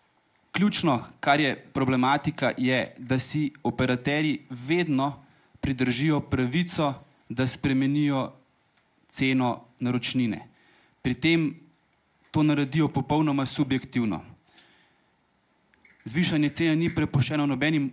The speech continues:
objektivnim kriterijem, na podlagi katerih bi se lahko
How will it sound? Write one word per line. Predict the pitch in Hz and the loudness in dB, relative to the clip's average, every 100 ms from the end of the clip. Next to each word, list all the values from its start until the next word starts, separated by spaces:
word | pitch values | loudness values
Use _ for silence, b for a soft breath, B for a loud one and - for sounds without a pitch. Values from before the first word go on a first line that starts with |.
| - 143 | -8 -4
objektivnim | 156 151 - 156 147 139 | -2 -2 0 0 0 0
kriterijem, | 131 123 127 143 156 143 - - | -2 -2 0 0 0 0 -2 -4
na | 127 | -4
podlagi | 120 123 120 139 | -2 -2 -2 -2
katerih | 127 127 135 135 131 | -4 -4 -2 -2 -4
bi | 127 | -6
se | 127 | -4
lahko | 120 123 135 131 - | -4 -4 -2 -2 -4